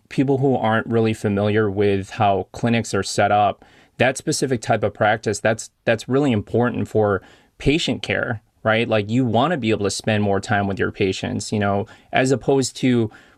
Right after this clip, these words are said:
what we typically see where, you know, if you go to any one doctor in a clinic, they spend anywhere from, I don't know, ten to twenty minutes with you. I mean, that is not nearly enough time.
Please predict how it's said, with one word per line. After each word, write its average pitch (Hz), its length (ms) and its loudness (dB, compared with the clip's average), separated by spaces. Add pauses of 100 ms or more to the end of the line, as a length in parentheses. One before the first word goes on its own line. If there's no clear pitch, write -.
what 123 200 2
we 131 120 0
typically 127 500 -2
see 110 460 0
where, 104 320 2
you 110 160 -2
know, 104 140 0
if 101 180 -4
you 117 80 0
go 113 200 4
to 113 160 2
any 113 220 0
one 107 400 0
doctor 104 460 0
in 98 100 -2
a 92 60 -4
clinic, 135 560 -2 (460)
they 120 100 2
spend 127 500 0 (340)
anywhere 117 340 2
from, - 160 -16 (140)
I - 100 -8
don't 101 140 -6
know, 95 180 -8
ten 120 300 -2
to 113 60 0
twenty 123 280 0
minutes 123 420 0
with 101 140 -2
you. 98 240 0
I 127 60 0
mean, 120 220 2
that 147 240 0
is 110 220 -2
not 110 360 0
nearly 107 400 0
enough 104 300 -2
time. 107 460 -2